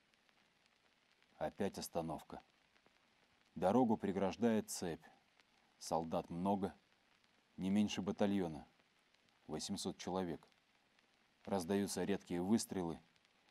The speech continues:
Наступает психологический момент. От него зависит все дальнейшее. Я приказываю энергично наступать,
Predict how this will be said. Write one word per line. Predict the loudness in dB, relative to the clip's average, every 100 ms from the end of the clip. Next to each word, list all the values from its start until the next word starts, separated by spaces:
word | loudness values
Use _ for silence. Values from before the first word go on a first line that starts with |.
| _ _ -6
Наступает | -6 -4 -8 0 2 2 -2
психологический | -8 -4 -2 -2 -2 -6 -6 -4 -4
момент. | -2 -2 -4 -8 -12 -18 -20 _ _ _ _ _ _ _ _ -20 _ _
От | -6 0 4
него | 6 8
зависит | 8 6 6 2
все | 0 2 4
дальнейшее. | 6 6 6 2 -8 -14 -18 _ _ _ _ _ _ _ _ _ _ _
Я | -2 0
приказываю | -2 2 2 4 4 4
энергично | 4 4 2 2 -2
наступать, | -2 -4 -6 0 0 0